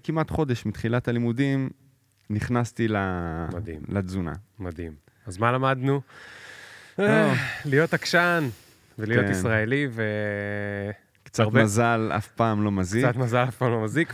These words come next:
Speaker 2: וכל מי שסיים אוניברסיטה יודע שלהיות ידיד טוב של המזכירה, זה חשוב מאוד, מאוד, מאוד.
Speaker 1: לגמרי.
Speaker 2: <laughs> תמיד יש את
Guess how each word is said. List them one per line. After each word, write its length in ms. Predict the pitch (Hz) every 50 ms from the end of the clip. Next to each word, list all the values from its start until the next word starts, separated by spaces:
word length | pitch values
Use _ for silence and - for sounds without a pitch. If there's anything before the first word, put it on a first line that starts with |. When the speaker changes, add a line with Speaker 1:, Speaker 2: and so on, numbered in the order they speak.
| 113 110
Speaker 2:
וכל 320 | 120 117 113 - 143 143
מי 80 | 151 135
שסיים 380 | - 123 - - 120 120 120
אוניברסיטה 500 | 123 117 110 92 104 113 113 - - 113 104
יודע 340 | 95 92 92 101 101 101
שלהיות 600 | 101 - - 90 87 85 85 90 101 110 - - - - _ -
ידיד 280 | 101 95 98 135 127 -
טוב 180 | - 127 127 110
של 160 | - 123 101
המזכירה, 680 | 92 90 90 85 80 - - 92 92 110 120 123 120 120 113
זה 120 | 101 101
חשוב 560 | - - 90 - - - 131 135 123 113 107
מאוד, 460 | 98 87 98 110 110 117 120 117 107
מאוד, 380 | 95 87 85 90 101 107 104 95
מאוד. 540 | 90 87 87 95 107 110 107 101 95 90 90 - - -
Speaker 1:
לגמרי. 760 | 71 85 85 85 85 85 85 85 92 92 92 92 170 82 82 - 196 - - 208 202 -
Speaker 2:
<laughs> 280 | - 190 196 - -
תמיד 260 | - 110 113 120 123
יש 140 | 139 131 120
את 160 | 123 110 -